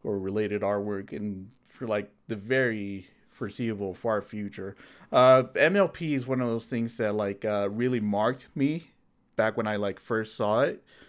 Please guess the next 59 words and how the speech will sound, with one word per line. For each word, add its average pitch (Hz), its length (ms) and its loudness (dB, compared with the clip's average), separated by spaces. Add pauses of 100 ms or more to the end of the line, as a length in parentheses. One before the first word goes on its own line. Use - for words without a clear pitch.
(140)
I 113 100 -4
think 135 200 0
I 123 60 4
saw 123 220 2
it 120 80 4
at 107 100 -2
just 123 220 -2
the 123 60 -4
right 113 220 0
time, 127 300 0
and 120 100 -4
for 117 160 -4
better 131 300 2
or 117 60 0
worse, 110 320 -2
I 98 60 -6
think 104 180 -8
it's 101 120 -8
always 104 200 -4
gonna 104 120 -8
be, 98 120 -8
like, 101 180 -4
a - 40 -16
part 110 260 -4
of 101 100 -8
my, 95 380 -6 (720)
of, 98 500 0
like, 98 320 -4
my 104 260 0
life, 110 460 2
to - 100 -20
put 135 200 -4
it 151 160 0
in 147 100 0
a 143 500 -10
really 156 220 -2
weird 156 260 0
way. 170 360 0 (440)
Like, 120 140 4
I've 123 200 4
definitely 156 340 6
made 120 380 2
so 120 380 0
much, 117 460 0 (160)
uh, 110 220 2 (100)
M 120 220 2
L 117 140 2
P 120 300 -6
content. 139 440 -2
It's - 340 -8
one 113 240 0
of 139 80 4
those 123 180 0
things 123 280 -2
that, 117 160 0
for 110 120 -6
whatever 117 380 0
reason, 113 320 -6
has 104 280 -12